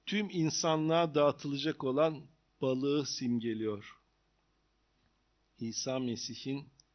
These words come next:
verdiği besin bütün insanlığa yetecek kadardır.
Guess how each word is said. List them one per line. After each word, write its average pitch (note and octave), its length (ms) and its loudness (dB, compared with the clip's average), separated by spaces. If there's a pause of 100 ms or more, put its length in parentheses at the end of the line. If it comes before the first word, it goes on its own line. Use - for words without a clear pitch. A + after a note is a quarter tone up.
(320)
verdiği A#2+ 680 -4 (400)
besin C3+ 480 -4 (580)
bütün D3+ 280 -2
insanlığa C3+ 680 0
yetecek C3 680 -4
kadardır. C3 800 0